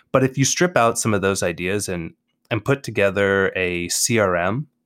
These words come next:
a client relationship manager, customer relationship manager, whichever C you wanna put there, right? Could be your clinic relationship manager as well. You need to put those things in there and be able to track what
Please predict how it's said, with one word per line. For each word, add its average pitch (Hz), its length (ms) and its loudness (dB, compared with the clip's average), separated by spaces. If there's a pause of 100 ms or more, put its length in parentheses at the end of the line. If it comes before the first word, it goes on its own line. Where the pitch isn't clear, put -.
(380)
a 90 180 0
client 101 380 -2
relationship 92 580 -2
manager, 85 380 -4
customer - 380 -4
relationship 87 500 -2
manager, 85 300 -8
whichever 87 300 -6
C - 240 -4
you 87 80 -4
wanna 90 160 -2
put - 200 -8
there, 87 220 2
right? 95 260 2 (420)
Could 104 140 0
be 104 80 4
your 95 120 4
clinic - 580 0
relationship - 600 -2
manager 90 540 -4 (100)
as 95 200 -2
well. 104 460 2 (760)
You 123 120 2
need 160 160 4
to 156 100 2
put 143 220 0
those 127 200 2
things 117 280 2
in 110 220 2
there 131 220 4
and 110 200 -2
be 101 140 0
able 107 280 0
to 95 640 -6 (120)
track - 520 -4 (600)
what 92 320 -2